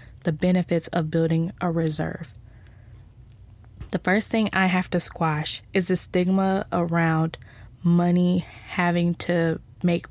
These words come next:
progress within your personal life quickly. Pay off your debt, build your savings, cut your expenses. All of those things aren't always possible on a fixed income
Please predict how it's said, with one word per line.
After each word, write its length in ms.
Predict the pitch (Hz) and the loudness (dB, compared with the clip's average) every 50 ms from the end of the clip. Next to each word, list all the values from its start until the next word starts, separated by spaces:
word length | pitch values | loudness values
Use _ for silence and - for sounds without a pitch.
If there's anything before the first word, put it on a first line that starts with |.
| - - | -16 -14
progress 800 | - - - 170 170 170 170 170 185 180 185 190 190 - - - - - - - - - - - - | -8 -4 -2 0 0 0 0 0 0 0 2 2 2 0 0 -2 -4 -10 -20 -20 -20 -20 -10 -4 0
within 360 | 180 175 - - 175 170 170 | 0 0 2 2 2 2 2
your 120 | 165 156 | 2 0
personal 520 | - - - 170 170 - - 190 190 185 185 | 0 -2 -2 0 0 0 0 0 0 0 0
life 360 | 196 196 196 196 202 - - - - - - - - - - | 0 0 0 0 -2 -4 -8 -14 -20 -20 -20 -20 -20 -18 -8
quickly. 580 | - - 180 160 - - - 160 156 156 147 - - - - - - - - - - - - - - - - - - - - - - - - - - - - - - - - - - - - | -2 0 0 0 -2 -2 -4 -4 -4 -4 -6 -8 -12 -20 -20 -20 -20 -20 -20 -20 -20 -20 -20 -20 -20 -20 -20 -20 -20 -20 -20 -20 -20 -20 -20 -20 -20 -20 -20 -20 -20 -20 -20 -20 -20 -18 -14
Pay 280 | - - - - 220 233 | -10 -4 0 2 2 2
off 220 | 233 226 226 - | 2 2 0 0
your 160 | - 214 208 196 | 0 0 0 0
debt, 320 | 170 160 156 - - - - - - - - - | 0 -2 -4 -6 -8 -14 -18 -20 -20 -20 -18 -6
build 260 | 170 196 202 220 226 - | -2 0 2 2 2 2
your 140 | 208 208 196 | 2 2 2
savings, 600 | - - 165 160 160 160 170 - - - - - - - | 2 2 0 0 -2 -2 -4 -6 -4 -4 -4 -4 -4 -4
cut 240 | - - 233 226 - | -2 0 0 0 2
your 160 | - 214 208 | 2 2 2
expenses. 760 | 196 185 - - - 175 180 175 - - - - - - - - - - - - - - - - - - - - | 2 0 0 -2 -2 -2 -2 -2 -2 -2 -2 0 -2 -2 -2 -4 -10 -20 -20 -20 -20 -20 -20 -20 -20 -16 -8 -4
All 240 | 226 240 262 277 294 | 0 0 2 2 2
of 80 | 294 | 2
those 220 | 269 269 254 262 - | 2 2 2 2 2
things 320 | - 233 233 233 233 - - - | 2 2 2 2 2 0 0 0
aren't 220 | 208 214 220 - | 0 0 0 0
always 420 | - 196 190 196 208 220 233 233 - | 0 0 0 2 2 2 2 2 0
possible 760 | - - - 240 262 - - 190 160 160 175 170 180 185 - - - - - - - - - - - - | 0 -2 -2 0 0 0 0 0 0 0 0 0 0 0 -2 -6 -14 -20 -20 -20 -20 -20 -20 -12 -4 0
on 340 | 220 220 214 220 214 214 - | 0 2 2 2 2 0 0
a 160 | - 214 214 | 0 0 0
fixed 480 | 208 - - - 175 - - - - - - - | -2 -2 -2 -2 -2 0 -2 -4 -4 -6 -6 -2
income 560 | - 233 233 226 - - 185 185 185 185 180 | 0 0 0 2 2 2 2 2 2 0 -2